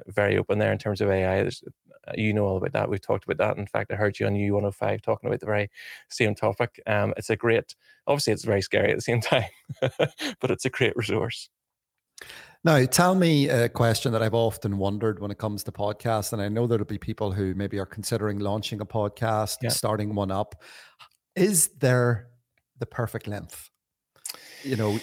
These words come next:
Speaker 2: sh-, sh-, you know, 'cause people ask that question, "How long should it be? Should it
Speaker 1: Yeah.
Speaker 2: be sixty minutes? Should it be forty minutes? Should it
Speaker 1: Yeah.
Speaker 2: be," and you, we're talking kind of about the attention span now of the user. And
Speaker 1: Yeah.
Speaker 2: you, you probably already answered this question, actually, now that I think back to what you've just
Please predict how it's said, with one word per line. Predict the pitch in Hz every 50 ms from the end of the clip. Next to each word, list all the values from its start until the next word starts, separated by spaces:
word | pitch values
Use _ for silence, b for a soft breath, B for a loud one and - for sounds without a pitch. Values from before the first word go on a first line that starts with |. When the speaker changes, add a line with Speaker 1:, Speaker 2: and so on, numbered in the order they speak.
| -
Speaker 2:
sh-, | - - - -
sh-, | - -
you | - 139 143
know, | 135
'cause | 123 - 160 -
people | 220 226 214 170
ask | 123 131 139 139 - -
that | 120 117 -
question, | - 123 110 107 120 110
"How | 110 143 170 233
long | 254 185 165 165 156 139
should | - - 135 117 113
it | 98 - _ _
be? | - 110 117 107 101 90 - 78 B B B B B B
Should | - - 131 117
it |
Speaker 1:
Yeah. | 113 -
Speaker 2:
be | 120 120 113 110 107 98 101 - _ -
sixty | - - 165 - - 127 110
minutes? | 98 95 90 92 - -
Should | - - - - 123 107
it | 113 -
be | - 120 107
forty | - - 151 160 170 143
minutes? | 110 101 90 87 85 - -
Should | - - - 123 117
it | 101
Speaker 1:
Yeah. | 101
Speaker 2:
be," | 127 123 110 B B B B -
and | 143 143 151 -
you, | 147 170 180 -
we're | - 143 151
talking | - - 185 185 - - -
kind | - 143 123
of | 117
about | 104 110
the | - -
attention | - - - - 143 147 - - - 156 139
span | - - - 139 123 120 117 117 113
now | 110 107 110
of | 98
the | 107 107
user. | 107 98 120
And | 117 139
Speaker 1:
Yeah. | 143 B B B B B
Speaker 2:
you, | 151 147 - - -
you | 147 156
probably | - - 262 277 370 359 320
already | 165 143 127 120 113 113 107
answered | - - 95 110 - - 160 156 131
this | 151 143 -
question, | - - 131 127 127 127 - 135
actually, | 131 123 - - 117 110
now | 123 120
that | 104 120 -
I | 101
think | - 123 107 -
back | - 110 104 110 -
to | -
what | 107 - - -
you've | 131 -
just | - 147 135 - - - -